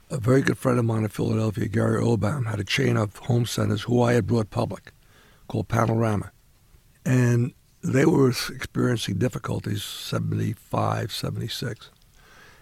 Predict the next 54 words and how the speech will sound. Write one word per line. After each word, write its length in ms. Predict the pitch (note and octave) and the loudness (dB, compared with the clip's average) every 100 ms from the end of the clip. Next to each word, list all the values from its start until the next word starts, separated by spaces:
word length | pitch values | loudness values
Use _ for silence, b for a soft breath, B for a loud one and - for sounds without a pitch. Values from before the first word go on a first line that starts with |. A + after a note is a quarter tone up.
| b - | b -6
And 180 | A2+ G2+ | -4 2
Gary 340 | C#3 C#3+ D3 | 4 6 4
had 180 | A#2+ A2+ | 2 0
hired 460 | - B2 C3+ C3+ | -4 -2 2 2
me 160 | A2 A#2 | 2 0
as 120 | A#2 | 0
a 60 | G#2 | -4
consultant. 540 | - A2 - B2+ A#2+ - _ _ b b b _ _ _ _ | -10 -8 -4 -4 -4 -14 _ _ b b b _ _ _ _
And 140 | - C#3 | 2 6
we 80 | D3+ | 8
were 100 | E3 | 8
in 60 | |
his 140 | E3+ B2 | 6 6
office 320 | D3 C#3+ A#2 | 4 2 -2
one 160 | B2 | -2
day, 160 | A#2 B2 | 2 2
and 80 | B2+ | 2
I 60 | B2+ | 2
said, 200 | - B2+ | 0 -2
"Look," 220 | C3 A#2 | -2 -2
I 80 | A2 | -4
said, 160 | G#2 | -4
"we 160 | A#2 F3+ | 0 2
ought 60 | |
to 80 | C3+ | 2
have 160 | G#2+ G#2+ | 0 -2
a 40 | |
model. 440 | G2+ A2 A#2+ E2 G#2+ | 0 2 2 0 -4
If 80 | |
we're 80 | G#2+ | -4
gonna 160 | A2+ A#2+ | -4 -4
fix 320 | - B2+ - | -4 -6 -6
this, 160 | A#2+ A#2 | -6 -4
we 80 | |
gotta 180 | B2+ - | -4 -2
look 200 | A#2 A2+ | -2 -4
who's, 180 | G#2+ A#2 | -6 -6
uh, 100 | D3 | -4
who's 200 | A#2 F#3+ | -2 -2
the 80 | C#3 | -4
best 300 | G2+ A#2+ - | -4 -4 -4
out 180 | A2+ G#2 | -6 -8
there." 240 | - - - | -10 -14 -6
Now, 120 | B2 | -4
the 80 | A2+ | -2
home 280 | G2+ F#3 F#3+ | 0 2 2
center 360 | - D3+ B2+ | 0 0 0
industry 440 | B2+ A#2 A2 - G2+ | -2 -4 -4 -6 -4
then 180 | A2 | -2
was 180 | G#2+ G#2 | -4 -2
regional. 400 | A2+ G#2+ G#2+ - - B B B B B B | -2 -2 -6 -10 -20 B B B B B B
You 100 | A2 | -4
had 200 | G#2 G2 | -2 0
Rickel, 300 | A#2 - | -2 -2